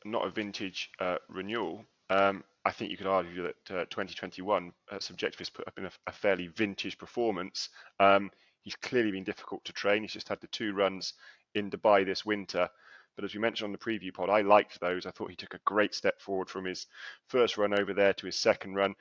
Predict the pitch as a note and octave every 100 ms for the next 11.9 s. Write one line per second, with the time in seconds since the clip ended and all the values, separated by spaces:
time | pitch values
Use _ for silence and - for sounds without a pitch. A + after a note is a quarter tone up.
0 | - _ - A#2 - G#2 G2+ F#2 - A2
1 | F#2+ F#2 F2+ - A2 F#2+ F2+ - A#2 G#2
2 | F#2 - - G2 F2+ - - - F#2 -
3 | - A2 F#2+ - - - - G2+ F#2+ D#2+
4 | E2+ - - - - - G2+ G2+ G2+ _
5 | _ _ _ _ - - G#2 - F#2+ G#2
6 | - - A#2+ - - G#2 F#2+ - - -
7 | C#3+ D3 B2 A2+ A#2 C#3+ C3 G2 - -
8 | A2+ E3+ A#2+ G#2+ G#2+ F#2+ G#2+ A#2+ A2 G#2+
9 | F#2+ A#2+ G2 G2 G2 F#2+ - A#2 F#2+ F2+
10 | - - - - F#2+ - G2+ D3+ A#2+ -
11 | G2 G2+ A2+ F2+ G2 G2+ A2 G2 F#2+